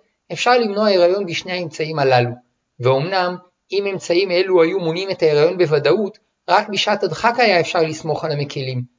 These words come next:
אבל דווקא מפני שיש סיכוי של למעלה מעשרה אחוז שאישה שתשתמש בהם תיכנס להיריון בתוך שנה, מותר בשעת הצורך להשתמש בהם,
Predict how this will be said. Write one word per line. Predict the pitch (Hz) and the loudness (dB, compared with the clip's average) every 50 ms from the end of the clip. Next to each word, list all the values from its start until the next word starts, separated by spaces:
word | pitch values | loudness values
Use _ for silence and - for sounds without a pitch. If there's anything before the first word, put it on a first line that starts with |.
| _ _ _ _ - | _ _ _ _ -2
אבל | 147 143 170 | 0 0 2
דווקא | 147 135 127 160 196 220 220 214 208 190 | 2 2 2 2 4 2 2 0 -2 -2
מפני | 175 165 156 - - 190 196 190 | -2 -2 -6 -8 -6 -6 -6 -6
שיש | - 170 170 185 180 | -4 -2 -2 -2 -2
סיכוי | - - 185 160 - - 202 202 175 | -4 -6 -14 -12 -8 -6 -6 -4 -2
של | - - 170 | -2 -2 0
למעלה | 160 147 147 156 175 190 190 | 0 0 0 2 0 -2 0
מעשרה | 180 165 156 - - 170 160 175 185 165 | -2 -2 -4 -4 -2 0 2 2 2 2
אחוז | - - - 196 175 156 127 - _ _ _ _ _ | 0 -2 -4 -4 -4 -6 -8 -12 _ _ _ _ _
שאישה | - - - 160 151 151 - 185 185 180 | -12 -10 -8 -6 -2 0 0 2 2 0
שתשתמש | - 196 180 - 165 156 - - 156 156 180 190 165 | 0 -2 -4 -6 -6 -8 -6 -6 -4 -4 -4 -4 -4
בהם | 165 175 165 156 | -2 -4 -4 -4
תיכנס | 147 - 160 - 151 156 180 175 - - | -6 -6 -4 -4 -4 -4 -4 -6 -4 -2
להיריון | 160 151 151 156 170 175 165 | 0 2 4 4 2 2 0
בתוך | 147 147 175 160 - | -2 -2 -2 -4 -4
שנה, | - - 147 131 120 120 135 - - - _ _ _ _ _ - | -4 -8 -6 -4 -2 -2 -2 -2 -6 -12 _ _ _ _ _ -10
מותר | 160 160 156 202 208 220 | -8 -2 0 2 2 2
בשעת | 208 202 - 220 220 220 | 2 0 0 -2 0 -2
הצורך | 226 220 - 226 220 220 214 196 | -2 0 2 4 4 4 2 0
להשתמש | 208 202 - - 208 208 202 226 214 - | -2 -4 -2 -2 -2 -2 -2 -2 -2 -2
בהם, | - 214 202 170 156 151 | 0 0 0 0 -2 -4